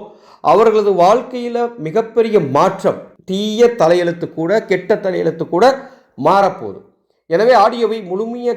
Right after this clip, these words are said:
கேட்டு, ரொம்ப எளிமையான விரதம், ரொம்ப எளிமையான முறையில தான் சொல்ல போறேன், பின்பற்றுங்க,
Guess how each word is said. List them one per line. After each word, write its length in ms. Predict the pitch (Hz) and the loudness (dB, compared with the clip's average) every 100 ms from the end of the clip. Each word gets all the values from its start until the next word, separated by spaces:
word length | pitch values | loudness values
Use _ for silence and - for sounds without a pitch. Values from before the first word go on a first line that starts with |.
| 233 | -4
கேட்டு, 320 | 175 175 202 214 - - - | -8 -2 2 2 0 -10 -4
ரொம்ப 380 | 180 208 233 240 262 202 | -2 -2 -2 4 4 4
எளிமையான 420 | 180 185 185 202 175 | 0 -4 -4 -4 -4
விரதம், 340 | 151 147 175 - 156 | -6 -6 -8 -10 -10
ரொம்ப 160 | 185 208 185 | -4 0 0
எளிமையான 420 | 185 202 202 226 190 | 2 2 4 2 0
முறையில 260 | 165 151 160 | 0 0 0
தான் 120 | 165 | 0
சொல்ல 160 | 156 151 | 0 0
போறேன், 260 | 151 143 202 - - _ 185 | 4 4 4 0 -16 _ -2
பின்பற்றுங்க, 540 | 208 202 175 185 190 | 0 0 2 2 2